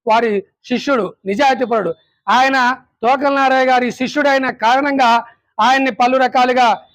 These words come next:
ఇబ్బంది పెడుతున్నట్టు వస్తుంది. ఏదేమైనా కొత్త కలెక్టర్ గారు దీని మీద సమగ్ర విచారణ చేసి ఈ ఆరోపణలు మేము ఇస్తున్నాం. ఈ పూటే పదకొండో తారీఖు ఏడో నెల రెండు వేల ఇరవైన దీని మీద సమగ్ర విచారణ చేసి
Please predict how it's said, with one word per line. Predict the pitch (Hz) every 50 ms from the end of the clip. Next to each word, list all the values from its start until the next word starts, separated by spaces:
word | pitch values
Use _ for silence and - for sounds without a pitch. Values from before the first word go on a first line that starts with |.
| _ -
ఇబ్బంది | 208 190 247 254 254 254
పెడుతున్నట్టు | 247 247 240 247 254 240 233 226 226 240
వస్తుంది. | 226 202 - - 247 254 294 320 339 - _ _ _ _ _ -
ఏదేమైనా | 220 254 277 277 285 277 269 269 269 262 262
కొత్త | 262 262 233 220 - 269
కలెక్టర్ | 233 262 247 247 247 247 254
గారు | 240 240 240
దీని | 226 208 233 233
మీద | 233 240 254 233
సమగ్ర | - - 220 247 247 220 262 262
విచారణ | 240 233 185 - 247 233 233
చేసి | 233 226 233 233 240 - 311 269 190 - _ _ _ _ _ -
ఈ | 214 233
ఆరోపణలు | 226 208 247 269 269 262 269 262 254 254 247 233 208 190 - _ _ _ _ _ 226
మేము | 240 240 226 214 196 185 - _ _ _ -
ఇస్తున్నాం. | 214 - - 277 262 269 262 247
ఈ | 226 233 240
పూటే | - 262 247 247 254
పదకొండో | - 233 220 226 214 247 240 240 240
తారీఖు | 240 240 226 226 233 226 - 233
ఏడో | 214 220 233 233 226
నెల | 226 226 220 220 214
రెండు | 202 202 214 220
వేల | 226 226 220
ఇరవైన | 214 214 220 220 220 226 254 302 302 - - _ _ _ _ _ 196
దీని | 240 247 254
మీద | 269 269
సమగ్ర | 254 233 - 240 254 269 233 277 269
విచారణ | 254 240 - - 262 247 247 240
చేసి | 240 240 233 240 - 285